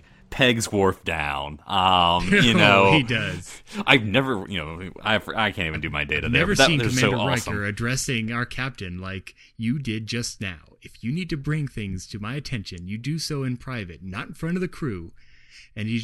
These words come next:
Speaker 2: and <laughs> you almost see Worf's jaw just hit the
Speaker 1: <laughs>
Speaker 2: floor.
Speaker 1: You, you, you're, you're, uh, you know, you can step aside as first officer.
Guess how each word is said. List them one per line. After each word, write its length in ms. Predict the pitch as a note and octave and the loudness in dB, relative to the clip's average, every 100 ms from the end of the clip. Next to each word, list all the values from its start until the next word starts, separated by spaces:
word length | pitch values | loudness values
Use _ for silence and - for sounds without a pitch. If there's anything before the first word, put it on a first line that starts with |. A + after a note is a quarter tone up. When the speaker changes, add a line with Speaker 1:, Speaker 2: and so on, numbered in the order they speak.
| B2+ | -4
Speaker 2:
and 260 | B2+ C#3+ B2 | -6 -4 -2
<laughs> 140 | D3+ A#3 | 2 2
you 280 | F#3+ G3 | 0 -4
almost 320 | F#3+ F#3+ F#3+ - | -4 0 0 2
see 260 | E3+ D3 | 2 2
Worf's 520 | B2 B2+ C3+ B2 G#2+ | 0 -2 0 0 -4
jaw 420 | G2+ B2 A#2+ A#2 G#2+ | -4 -2 0 0 -2
just 220 | G2+ - | -4 0
hit 220 | D3 A#2+ | 2 2
the 120 | A#2 F2+ | 0 -2
Speaker 1:
<laughs> 0 | |
Speaker 2:
floor. 760 | F2+ - A2 C#3 F#2+ F2 F#2 - - - - G#2+ - | -6 -8 -4 -4 -4 -8 -12 -16 -20 -20 -10 -8 0
Speaker 1:
You, 140 | C3 D#3 | 8 8
you, 260 | C#3 C#3 C#3+ | 10 6 10
you're, 280 | D3 D3 | 12 12
you're, 320 | C3+ C3 C3+ A#2+ | 12 10 10 10
uh, 280 | A2 G#2 - - | 10 8 4 -2
you 140 | B2+ | 0
know, 140 | F#2+ | 0
you 160 | F#2+ A2 | 2 2
can 120 | A#2 | 0
step 240 | G#2 C3+ - | 2 2 2
aside 360 | - A#2 A2 | 4 6 6
as 100 | G2+ | 4
first 240 | - A2+ G#2 | 2 0 2
officer. 500 | F#2+ D#2+ - D2 | 0 0 -4 -6